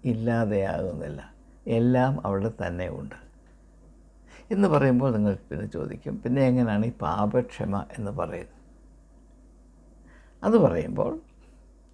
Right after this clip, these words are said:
നമുക്കറിയാം, പാപത്തിൻ്റെ ശമ്പളം മരണമത്രേ. ഈ മരണമെന്ന് പറയുമ്പോൾ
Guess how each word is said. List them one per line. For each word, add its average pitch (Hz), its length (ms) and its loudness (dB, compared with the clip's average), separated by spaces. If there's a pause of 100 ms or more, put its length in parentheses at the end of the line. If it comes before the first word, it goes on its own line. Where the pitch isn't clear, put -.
(240)
നമുക്കറിയാം, 127 480 2 (120)
പാപത്തിൻ്റെ 117 760 0 (460)
ശമ്പളം 107 500 2 (360)
മരണമത്രേ. 101 640 -2 (460)
ഈ 139 60 2 (100)
മരണമെന്ന് 151 480 4
പറയുമ്പോൾ 120 420 4